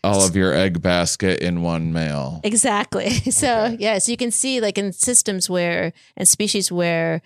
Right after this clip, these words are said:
Speaker 2: there's evolution of sort of greater rates of male coercion, right? You see selection for this sort of hidden forms of female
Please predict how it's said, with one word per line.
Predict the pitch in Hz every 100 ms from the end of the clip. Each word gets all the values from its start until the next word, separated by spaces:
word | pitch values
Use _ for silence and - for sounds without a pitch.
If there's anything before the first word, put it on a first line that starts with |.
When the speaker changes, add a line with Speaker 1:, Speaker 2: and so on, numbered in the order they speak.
| _ _ _ -
Speaker 2:
there's | 180 170
evolution | 190 180 185 175
of | 160 185
sort | - 170
of | 143 _ _ _ -
greater | 214 190 185 185
rates | 165 170 170
of | 156
male | 165 160
coercion, | 160 165 165 180 180 127 135 - 220 - _ _
right? | 160 185 - _ _ _ _
You | 170
see | - - 208 190
selection | - 175 170 175 - 180 165
for | - - 165 165 160
this | 156 156
sort | - 156
of | 131
hidden | - - 196 180
forms | 165 - 165 147
of | 135
female | 139 - 180 175 151 147 - 156